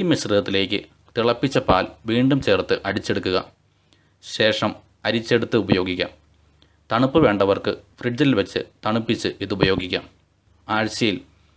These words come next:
രണ്ട് ദിവസമെങ്കിലും ഇത് കഴിച്ചാൽ മുടി കൊഴിച്ചിലിന് നല്ലൊരു ശമനം കിട്ടും. നിങ്ങൾക്ക് ഈ വീഡിയോ ഇഷ്ടപ്പെട്ടാൽ നിങ്ങളുടെ സുഹൃത്തുക്കൾക്കും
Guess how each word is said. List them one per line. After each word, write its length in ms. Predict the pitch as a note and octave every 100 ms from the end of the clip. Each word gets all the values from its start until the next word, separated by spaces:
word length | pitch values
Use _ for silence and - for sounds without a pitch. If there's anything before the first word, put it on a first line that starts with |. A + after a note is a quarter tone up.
| _ -
രണ്ട് 240 | G#2+ B2 D3
ദിവസമെങ്കിലും 540 | C3 A2+ G#2+ G2 F#2+ F#2 _
ഇത് 120 | G#2+ A2+
കഴിച്ചാൽ 400 | G2+ G2 F2 F#2+ - _ _ _ -
മുടി 200 | A2 C3+
കൊഴിച്ചിലിന് 420 | A#2 G#2 G#2 G2 - _ -
നല്ലൊരു 260 | A2 A#2+ B2+ G#2+
ശമനം 240 | F#2+ F#2
കിട്ടും. 220 | F2+ - - _ _ _ _ _ _ _ _ _ _ _ _ _ _ _ _ -
നിങ്ങൾക്ക് 500 | A#2 C3+ C#3+ B2 G2 - A#2+
ഈ 100 | D3
വീഡിയോ 200 | B2+ A2 G2
ഇഷ്ടപ്പെട്ടാൽ 480 | - - F2 F2+ - - _ _ _ _ -
നിങ്ങളുടെ 360 | G#2+ A2 A2+ -
സുഹൃത്തുക്കൾക്കും 640 | G2+ G#2+ G#2+ F#2+ F#2+ F#2